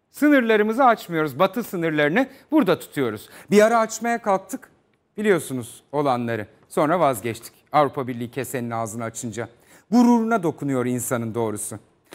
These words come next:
Çözüm, çözüm belli. Öyle öfkelenmek, "Hemen gitsinler, yakarız, yıkarız." demek de olmuyor. Bir, garip, geri kabul anlaşmasını iptal edin. İki,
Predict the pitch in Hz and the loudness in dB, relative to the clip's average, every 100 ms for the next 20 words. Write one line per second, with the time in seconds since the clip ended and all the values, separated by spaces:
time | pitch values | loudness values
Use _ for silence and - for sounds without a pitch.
0 | - - 202 233 294 339 - 247 240 330 | -20 2 4 4 2 0 2 2 2 2
1 | 277 285 277 202 - _ - 160 220 220 | 4 4 2 0 -2 _ -2 4 4 4
2 | 147 - - 196 208 226 233 226 220 240 | 0 -4 2 2 4 2 4 2 2 -2
3 | 196 - _ - 226 254 233 202 - 202 | -2 -6 _ 0 4 4 2 -2 -6 -4
4 | 208 196 170 190 214 226 185 185 - 233 | 0 2 4 2 2 0 -2 -6 -2 -2
5 | 202 214 220 220 285 277 247 180 127 - | 0 -2 -2 -2 2 4 4 0 -4 -6
6 | - - 269 226 233 254 - 170 214 262 | -14 2 2 4 4 2 -2 0 2 2
7 | 254 214 208 175 170 160 170 160 165 147 | 0 2 2 2 0 -2 -2 -2 0 -2
8 | - 196 - 226 262 294 277 320 - _ | 0 -4 2 4 6 4 2 0 -2 _
9 | _ _ - 254 - 277 302 - | _ _ 0 0 4 4 4 -2